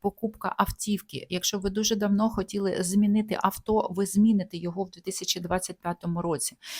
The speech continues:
Хтось може переїхати, а для когось головним подарунком дві тисячі двадцять п'ятого року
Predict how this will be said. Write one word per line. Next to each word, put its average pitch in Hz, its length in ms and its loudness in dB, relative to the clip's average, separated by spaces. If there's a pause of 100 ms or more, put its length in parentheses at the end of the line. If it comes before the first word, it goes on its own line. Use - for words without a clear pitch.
(160)
Хтось - 340 0
може 208 300 4
переїхати, 185 880 -2
а 202 100 2
для 190 180 -2
когось 220 500 4
головним 196 440 4
подарунком 202 600 0
дві 165 120 -8
тисячі 190 380 -4
двадцять 202 420 -2
п'ятого 185 400 0
року 160 360 0